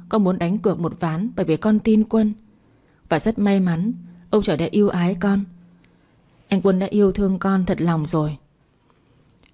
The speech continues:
Con liều thật đấy An à. Ông Kiên cũng giống như vợ, không nhìn được mà lên tiếng trách móc con gái.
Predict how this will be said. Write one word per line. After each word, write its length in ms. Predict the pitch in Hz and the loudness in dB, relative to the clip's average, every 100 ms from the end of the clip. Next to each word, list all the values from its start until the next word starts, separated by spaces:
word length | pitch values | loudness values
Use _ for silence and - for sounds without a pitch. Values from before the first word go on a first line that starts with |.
| _ | _
Con 140 | - 190 | 0 2
liều 120 | 165 | 2
thật 160 | 175 - | 0 -2
đấy 100 | 190 | -2
An 240 | 185 185 | 0 0
à. 220 | 160 - - - - - _ _ _ _ _ _ _ | -2 -4 -12 -20 -20 -20 _ _ _ _ _ _ _
Ông 160 | 196 185 | -2 0
Kiên 220 | 190 175 | 0 0
cũng 140 | 180 | -2
giống 220 | 220 170 175 | -2 0 0
như 140 | 220 | 0
vợ, 240 | 180 156 - _ _ _ | 0 -4 -6 _ _ _
không 260 | - 240 | 0 4
nhìn 220 | 214 185 123 | 4 2 0
được 200 | 151 160 | -4 -2
mà 80 | |
lên 220 | 165 196 185 | 0 0 0
tiếng 220 | 180 160 | 0 -2
trách 180 | 175 262 | -2 0
móc 220 | 240 254 | 0 0
con 180 | 214 190 | 0 -2
gái. 360 | 180 165 175 | -2 -2 -4